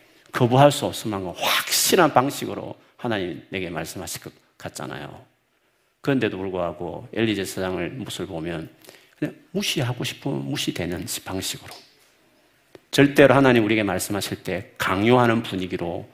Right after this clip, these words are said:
말씀하지 않으시고 순전히 네가 결정할 수 있도록 스스로 자원해서 말씀을 순종하는 방식으로, 그 느낌으로 우리에게 말씀하시는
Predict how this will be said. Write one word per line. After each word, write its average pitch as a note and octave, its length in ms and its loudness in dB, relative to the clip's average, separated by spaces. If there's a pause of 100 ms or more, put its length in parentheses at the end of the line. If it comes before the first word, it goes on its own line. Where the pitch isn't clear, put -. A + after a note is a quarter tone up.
(100)
말씀하지 F2 540 -6
않으시고 - 460 -8 (520)
순전히 G2+ 680 0
네가 F2+ 240 -2
결정할 F#2 440 -2
수 - 160 -6
있도록 C#2 360 -10 (1600)
스스로 G#2+ 720 4
자원해서 A2+ 880 4 (760)
말씀을 F#2+ 480 -6
순종하는 A#2 580 -4
방식으로, B2 760 -4
그 - 140 -2
느낌으로 A#2+ 640 4
우리에게 D#2+ 240 -6
말씀하시는 A2 840 -4